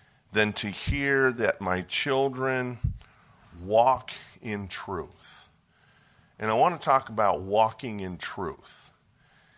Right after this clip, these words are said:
And, um, you know, um, the world today is a mess. And one of the reasons is, is because they've forsaken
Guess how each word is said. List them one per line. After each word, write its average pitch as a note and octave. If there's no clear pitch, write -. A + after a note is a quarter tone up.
And, F2+
um, E2+
you A2+
know, A2
um, F2
the F#2+
world A#2
today F#2+
is F2
a E2
mess. E2
And F2+
one A#2
of A2+
the G#2+
reasons G#2+
is, F2+
is E2+
because F2
they've F2+
forsaken F2